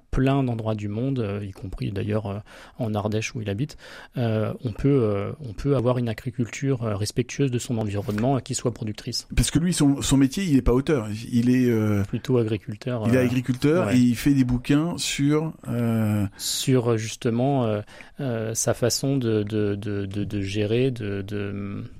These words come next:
Speaker 1: au quotidien, euh, ses terres, son jardin, quelque part, euh, qu'il nourrit lui et, et ses proches, sa famille. Euh, et, et, et c'était le cas de, de millions de Français, euh, il y a, euh, enfin, vraiment de millions de millions de Français, euh, il y a, il y a cent cinquante ans, et ça s'est oublié d'année en année.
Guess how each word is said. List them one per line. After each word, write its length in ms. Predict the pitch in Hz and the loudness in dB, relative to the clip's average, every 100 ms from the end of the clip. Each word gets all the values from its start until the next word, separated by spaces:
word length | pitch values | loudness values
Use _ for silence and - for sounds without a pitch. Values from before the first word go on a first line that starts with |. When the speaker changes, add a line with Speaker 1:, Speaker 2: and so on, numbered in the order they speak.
| - | -4
Speaker 1:
au 80 | - | -2
quotidien, 600 | - 139 - 113 117 147 - - - | 0 0 0 -2 -2 -2 -4 -16 -14
euh, 260 | 120 107 104 | -10 -8 -8
ses 220 | 98 - | -6 -6
terres, 260 | 104 139 143 | -4 -2 -2
son 160 | - 110 | -2 -2
jardin, 380 | 101 95 123 156 | -2 -2 -4 -6
quelque 260 | - - 135 | -10 -8 -4
part, 340 | 143 139 120 143 127 | -2 -2 -4 -8 -10
euh, 140 | 110 | -10
qu'il 220 | 104 - | -10 -8
nourrit 280 | 101 101 101 | -6 -4 -4
lui 320 | 101 113 131 | -4 -2 -2
et, 140 | 107 117 | -2 -2
et 40 | |
ses 140 | - 113 | -4 -4
proches, 260 | - 147 | -4 -4
sa 80 | 135 | -4
famille. 340 | - 104 151 127 - - - - - | -2 -2 -2 -4 -10 -20 -20 -20 -10
Euh, 340 | 131 107 101 104 - | -6 -4 -4 -6 -6
et, 680 | - 104 104 104 - 101 101 | -4 0 0 0 -2 -2 -2
et, 60 | 104 110 101 - - - - _ - | -4 -8 -8 -10 -12 -20 -20 _ -8
et 80 | |
c'était 260 | - 117 123 | -4 0 0
le 60 | 110 | 2
cas 140 | 147 | 0
de, 220 | 127 110 | 0 -2
de 160 | 107 101 | -4 -4
millions 480 | 104 110 113 113 120 | -2 -2 0 0 -2
de 60 | |
Français, 380 | - - 104 143 | -2 -2 -2 0
euh, 240 | 139 120 | 2 2
il 40 | 104 | 2
y 60 | |
a, 100 | 101 | 0
euh, 300 | 107 104 95 | -2 -2 -4
enfin, 260 | 95 - - | -6 -10 -12
vraiment 300 | 104 98 120 | -6 -2 0
de 120 | 117 104 | 2 0
millions 300 | 107 107 117 | 0 -2 -2
de 60 | |
millions 200 | 104 104 | -4 -4
de 40 | 107 | -6
Français, 340 | 104 - 143 | -6 -4 -2
euh, 120 | 131 | -2
il 40 | 104 | -2
y 40 | |
a, 140 | 104 104 | -4 -4
il 60 | |
y 40 | 104 | -6
a 40 | |
cent 120 | - | -4
cinquante 360 | 113 107 - 113 | -6 -4 -6 -6
ans, 160 | 175 127 | -4 -4
et 80 | |
ça 160 | 95 - | -4 -4
s'est 160 | - 120 | -2 0
oublié 320 | 113 110 135 | 2 2 2
d'année 180 | 120 107 | 0 -2
en 120 | 98 | -6
année. 260 | 95 127 | -6 -8